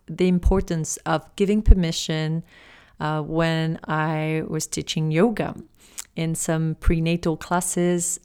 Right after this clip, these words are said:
I would always invite any woman to change position if it didn't felt right for her, because I'm not in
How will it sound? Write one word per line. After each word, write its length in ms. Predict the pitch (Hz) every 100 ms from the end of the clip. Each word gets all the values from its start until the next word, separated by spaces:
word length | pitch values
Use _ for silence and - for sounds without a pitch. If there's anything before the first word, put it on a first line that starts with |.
| -
I 300 | 160 156 160
would 240 | 156 160 -
always 680 | 156 156 156 151 151 - - -
invite 760 | 170 156 143 151 151 151 - - _ -
any 160 | 208
woman 380 | 185 180 170 170
to 140 | - -
change 580 | - - 170 160 -
position 720 | - 151 220 - 214 190 185 -
if 160 | 165
it 80 | 156
didn't 220 | 160 156
felt 300 | 151 156 151 -
right 320 | 196 220 226
for 180 | - 180
her, 340 | 175 170 175 - - - - - _ _ _ -
because 240 | 214 240
I'm 160 | 214 202
not 320 | 208 196 -
in 540 | 185 185 180 185 208